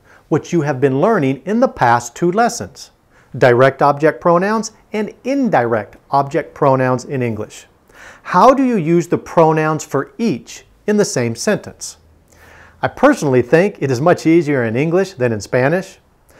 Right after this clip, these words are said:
So let's first start with Spanish. How do you combine the direct and indirect object pronouns in Spanish? Well, here are some examples. Ellos me los dan.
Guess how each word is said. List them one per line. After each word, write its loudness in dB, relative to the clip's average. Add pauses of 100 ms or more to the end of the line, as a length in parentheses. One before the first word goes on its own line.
(160)
So 2
let's 2
first 4
start 4
with -4
Spanish. -4 (460)
How 4
do 2
you 0
combine 2 (140)
the 0
direct 2 (100)
and -6 (140)
indirect 0
object -2
pronouns 0 (200)
in -4
Spanish? -4 (600)
Well, 2 (240)
here 2
are 2
some -4
examples. -4 (1160)
Ellos 2 (160)
me -4
los -2
dan. 0